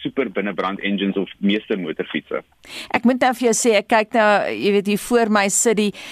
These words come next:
Speaker 2: die klankingenieur, die redakteur en ons fliekman en al drie daai mans sit met sulke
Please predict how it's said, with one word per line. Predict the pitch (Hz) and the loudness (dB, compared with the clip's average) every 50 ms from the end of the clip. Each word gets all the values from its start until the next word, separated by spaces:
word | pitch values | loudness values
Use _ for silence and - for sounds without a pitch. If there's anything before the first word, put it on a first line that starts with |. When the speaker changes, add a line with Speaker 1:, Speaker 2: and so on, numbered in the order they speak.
| - - - | -16 -4 0
Speaker 2:
die | 185 196 190 | 0 0 0
klankingenieur, | - 262 254 262 240 247 - 226 - 240 220 214 214 214 214 202 190 | 2 0 0 0 0 -2 -6 -4 -2 0 0 2 2 2 2 2 2
die | 214 202 196 196 | 2 2 2 2
redakteur | 185 202 196 202 _ _ - 262 240 226 226 226 208 220 - - 220 233 | 2 2 2 0 _ _ 0 2 4 4 4 4 2 0 -2 0 2 2
en | 226 190 - | 2 2 0
ons | 202 - - | -2 -4 -2
fliekman | - 233 233 226 - 226 214 208 202 202 | 0 0 0 0 2 0 2 2 2 2
en | 196 - | 2 2
al | - 220 240 233 202 185 | 4 4 4 2 2 0
drie | 208 240 233 185 | 2 2 2 4
daai | - 294 - 190 185 | 4 4 4 2 2
mans | 180 185 190 196 - - - | 2 2 0 0 -2 -2 -2
sit | 220 - - 208 | -2 -2 -2 -2
met | 190 - | -2 -2
sulke | - 214 202 196 | -2 -2 -2 -4